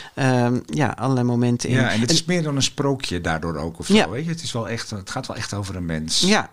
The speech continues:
Speaker 1: ja, en ook, ook gewoon wel over de wetten van de natuur, weet je wel. Het recht van de sterkste en zo. En,
Speaker 2: Ja.
Speaker 1: en dat er ook, ook de dieren onderling gewoon best meedogenloos met elkaar omgaan. Er, er zit één wolf in, eh, de oudste wolf van de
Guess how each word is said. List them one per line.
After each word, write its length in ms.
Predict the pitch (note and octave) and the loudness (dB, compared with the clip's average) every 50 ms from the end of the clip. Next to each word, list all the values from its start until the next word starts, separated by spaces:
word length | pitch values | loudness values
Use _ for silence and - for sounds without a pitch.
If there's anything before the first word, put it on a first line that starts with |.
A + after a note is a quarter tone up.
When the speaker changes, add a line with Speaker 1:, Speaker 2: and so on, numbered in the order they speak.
| _ | _
Speaker 1:
ja, 260 | - F#3+ G3+ E3+ G#2 - | -2 2 2 2 4 2
en 180 | G3+ G3+ - | 2 2 4
ook, 280 | - G#3 G#3 - - G3 | 4 2 2 2 0 0
ook 120 | G3 - | 0 0
gewoon 240 | - - F#3+ F#3 F3 | 0 2 2 4 4
wel 100 | E3 D#3+ - | 4 4 4
over 160 | D#3 D#3 D#3 | 4 4 4
de 140 | D3+ C#3+ C3 | 4 4 4
wetten 280 | C#3+ E3 E3 E3+ D3+ | 4 2 2 0 -2
van 180 | - - D3+ C#3+ | -2 0 2 2
de 60 | C#3 | 4
natuur, 440 | C3 C3 B2 - - G#3+ A#3+ C4 G3+ | 2 2 0 0 0 2 4 4 4
weet 220 | D3 C#3 C3+ C3+ | 4 4 2 2
je 60 | - F#3 | 2 2
wel. 100 | G#3+ F#3+ | 2 4
Het 140 | D#3+ D3 | 2 2
recht 280 | - D3+ D3+ - - - | 2 0 0 0 0 -2
van 120 | - C#3+ | -2 -2
de 80 | B2+ B2+ | 0 2
sterkste 520 | - - - B2+ C3 E3+ - - - - | 2 2 2 0 0 0 -2 -2 0 0
en 200 | A#3+ - G#3 G3 | 0 0 0 0
zo. 300 | - F#3+ F3 E3 C#3+ B2+ | 2 2 4 4 4 4
En, 180 | - F2 C3 C3 | 2 2 2 2
Speaker 2:
Ja. 160 | C3 B2+ - | 2 2 2
Speaker 1:
en 100 | C3+ C3+ | 2 2
dat 180 | C3+ C3+ C3 - | 2 0 0 0
er 60 | - | 0
ook, 280 | - B2 B2+ - - - | 0 0 0 -2 -4 -4
ook 240 | - B2+ B2+ - - | -4 -4 -4 -4 -4
de 120 | - A#2+ A#2 | -4 -4 -2
dieren 340 | B2+ C#3+ D#3 C#3+ A#2+ A#2 | 0 2 2 2 2 0
onderling 540 | - B2 B2 A#2 A2 A2 C#3+ F#3 G#3 F#3+ F3 - - - - - - - - - | 0 0 2 4 4 4 4 4 2 0 -2 -4 -8 -8 -8 -10 -10 -12 -14 -12
gewoon 340 | - - D3 C#3 C3 A2 - - | -4 0 0 2 2 0 -2 -6
best 320 | C3 C3 D3 D3+ - - | -2 0 2 2 2 4
meedogenloos 720 | C#3+ C3+ B2+ A#2+ C#3 E3 F3+ - - C#3+ B2+ A#2+ A#2+ - | 4 4 4 6 4 4 4 4 2 2 2 2 2 0
met 160 | C3+ B2+ - | -2 -2 -2
elkaar 260 | B2 - - G#2+ G#2 | -2 -2 0 0 0
omgaan. 640 | - - D3 G3 G#3+ - - G3+ F3 D#3 C3+ A#2+ A2+ | 0 0 2 2 2 2 2 2 2 2 2 2 2
Er, 380 | A2 G#2+ A2+ A#2 A2+ A#2+ B2+ | 2 2 2 0 0 -2 -2
er 80 | B2 A#2 | 0 0
zit 160 | - B2 A2+ - | 2 0 0 0
één 360 | - C3 B2 A#2+ A#2 A2 A2 | 0 0 2 2 2 2 2
wolf 400 | A2 B2+ D3 C#3+ B2+ - - - | 4 4 4 4 4 2 -2 -2
in, 340 | - A#2 A2 G#2+ G#2 G2+ G2+ - | 0 0 0 2 0 -2 -4 -4
eh, 100 | A#2+ A#2 A2 G#2 G2+ G2+ G2 F#2 F#2+ E2+ C#2+ C#2 C#2 F#2 A2 | -4 -4 -2 -2 -2 -2 -2 -2 -4 -6 -6 -6 -8 -6 -6
de 100 | G#2+ - | -4 0
oudste 420 | - B2+ C3 C3 - - - A#2 | 2 2 2 2 2 0 0 0
wolf 320 | A2+ B2 A#2 G#2+ - - | 0 2 2 0 -2 -2
van 220 | - B2+ A#2 A#2 A2+ | -2 0 0 0 0
de 200 | A2 A2 G#2+ | 0 -2 -2